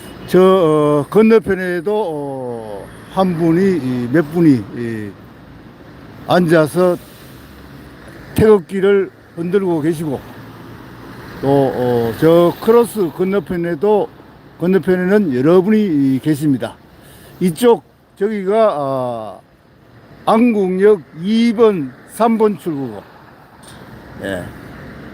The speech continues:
이쪽이, 이, 안국역 오 번 출구. 예. 저 보이는 경찰차가 많이 보이는 곳이, 예, 탄핵 반대, 예,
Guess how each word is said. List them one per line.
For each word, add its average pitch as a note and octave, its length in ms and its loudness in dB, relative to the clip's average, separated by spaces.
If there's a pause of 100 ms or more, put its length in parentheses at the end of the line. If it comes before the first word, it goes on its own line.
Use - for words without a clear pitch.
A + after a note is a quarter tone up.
(1300)
이쪽이, A#3 1000 2
이, C#3+ 260 -10
안국역 G3+ 880 -2 (340)
오 A3 260 6
번 A#3 220 0
출구. C#3 460 -12 (560)
예. G2 240 -14 (560)
저 G#3 480 4
보이는 F#3+ 460 -2
경찰차가 G3 760 0
많이 D#3+ 540 0
보이는 D3 520 -2
곳이, F3 480 -4 (480)
예, F#2 260 -6 (100)
탄핵 G3 560 2 (260)
반대, E3+ 600 -2 (800)
예, F#2 120 -18